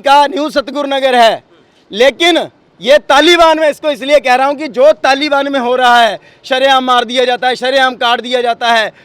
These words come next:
वैसे ही यहाँ पे हो रहा है। पुलिस आखिर किस लिए है, किस लिए पुलिस यहाँ पे है? अगर जनता की इतनी वारदातें हो रही हैं, अगर आप मुझे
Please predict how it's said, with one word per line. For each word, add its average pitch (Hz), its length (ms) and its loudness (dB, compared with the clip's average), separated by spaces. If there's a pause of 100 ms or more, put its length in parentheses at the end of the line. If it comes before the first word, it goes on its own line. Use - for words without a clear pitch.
(180)
वैसे 320 300 2
ही 339 80 2
यहाँ 320 200 2
पे 339 140 0
हो 285 140 4
रहा 285 120 4
है। 247 100 0 (460)
पुलिस 359 400 0 (480)
आखिर 294 320 -2
किस - 220 -4
लिए 349 280 2
है, 240 160 2 (880)
किस 330 160 -8
लिए 359 240 4
पुलिस 311 320 0
यहाँ 285 180 2
पे 247 140 0
है? 202 240 -2 (640)
अगर 294 240 2
जनता 247 380 0
की 311 140 -4 (840)
इतनी 349 360 -2
वारदातें 311 500 2
हो 262 180 2
रही 254 160 -4
हैं, 190 240 -4 (280)
अगर 285 280 2
आप 285 240 4
मुझे 277 220 0